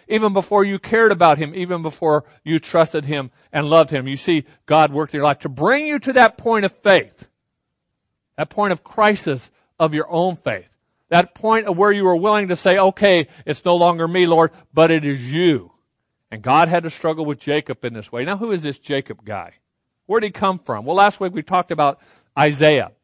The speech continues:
And when you go back in the chapters, you will see a lot about this Jacob guy.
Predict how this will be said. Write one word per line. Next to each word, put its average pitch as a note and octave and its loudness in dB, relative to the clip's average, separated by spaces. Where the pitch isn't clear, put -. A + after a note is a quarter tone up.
And F3+ 2
when G3 -2
you F3 0
go G3+ 6
back G#3 6
in F#3 -2
the D3+ -4
chapters, G3 2
you F#3 -4
will F#3 -2
see G3+ -2
a D3+ -2
lot A3 4
about G3 4
this F#3 -4
Jacob D#3+ 0
guy. G#2+ -6